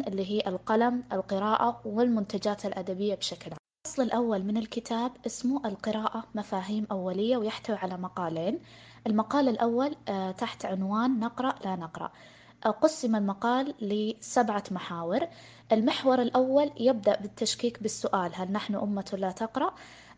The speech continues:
آه، الكاتب طبعا يوضح أنه السؤال نفسه يحمل معنى سلبي، يعني يشكك أصلا في أننا نقرأ، وبعدها يبدأ الكاتب،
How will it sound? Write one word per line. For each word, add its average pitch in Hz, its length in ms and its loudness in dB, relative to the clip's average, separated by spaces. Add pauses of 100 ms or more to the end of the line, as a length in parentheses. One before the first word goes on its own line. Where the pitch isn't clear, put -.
آه، 220 300 6
الكاتب 254 520 0
طبعا 208 300 0
يوضح 208 540 0
أنه 202 420 0
السؤال 233 460 2
نفسه 233 280 -2
يحمل 220 540 0
معنى 214 460 0 (100)
سلبي، 202 580 2 (340)
يعني 196 260 4
يشكك 233 580 0
أصلا 233 380 2
في 208 380 0
أننا 208 360 0
نقرأ، 196 500 0 (640)
وبعدها 269 680 6
يبدأ 226 540 4
الكاتب، 196 880 2